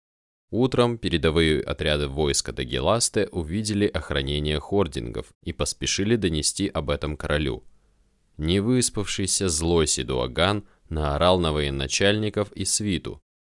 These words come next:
швырнул в не вовремя вошедшего слугу пустым кубком и покрыл отборным матом ни в чём не повинного Бужаамаса.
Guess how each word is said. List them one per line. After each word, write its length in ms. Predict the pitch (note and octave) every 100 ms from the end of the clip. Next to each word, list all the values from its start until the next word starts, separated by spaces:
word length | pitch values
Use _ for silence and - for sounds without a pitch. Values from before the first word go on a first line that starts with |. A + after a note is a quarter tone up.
| _ -
швырнул 640 | - F2+ F#2+ G#2 C3 G2
в 80 | F#2
не 140 | F#2+
вовремя 460 | F2+ F#2+ E2+ D#2 D2
вошедшего 640 | D2+ - G#2 A2+ - A2
слугу 420 | - D#2 C#2 G#2
пустым 480 | G2+ D2+ - D2+ D2
кубком 500 | - G2+ - G#2 G#2 - _ -
и 80 |
покрыл 500 | G#2+ G#2 - A2+ B2+ -
отборным 560 | F2+ D2+ E2 D2+ D2
матом 640 | C#2 C#2+ F#2 G2+ G2 F2+ E2+
ни 100 | D2+
в 80 | -
чём 300 | - F#2 F2+
не 80 |
повинного 600 | D#2+ C2+ C#2 D2 C#2 D2
Бужаамаса. 840 | C2 D#2 C#2+ C2+ C2+ C2 - -